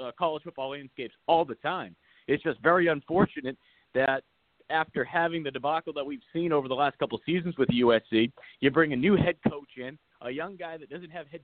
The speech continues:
coaching experience, and it's just starting to fall apart, especially in an off season, which is very unconventional because the timeline is just so different in terms of just when hirings would happen, and,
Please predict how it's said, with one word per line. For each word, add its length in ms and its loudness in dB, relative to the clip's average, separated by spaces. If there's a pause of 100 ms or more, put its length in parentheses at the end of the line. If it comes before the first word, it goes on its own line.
coaching 360 -16
experience, 720 -2 (580)
and 400 -4 (160)
it's 180 -14
just 220 -12
starting 280 -4
to 80 -10 (100)
fall 220 0
apart, 460 -4
especially 600 -6
in 60 -6
an 120 -6
off 240 -2 (120)
season, 500 -4 (640)
which 220 2
is 160 -2 (140)
very 280 2
unconventional 680 -8
because 360 -6 (320)
the 80 -2
timeline 640 0
is 80 -4
just 240 -10
so 140 2
different 440 0 (500)
in 160 2
terms 280 2
of 100 -6
just 220 -4
when 220 2
hirings 560 -2
would 100 -4
happen, 600 2
and, 120 -4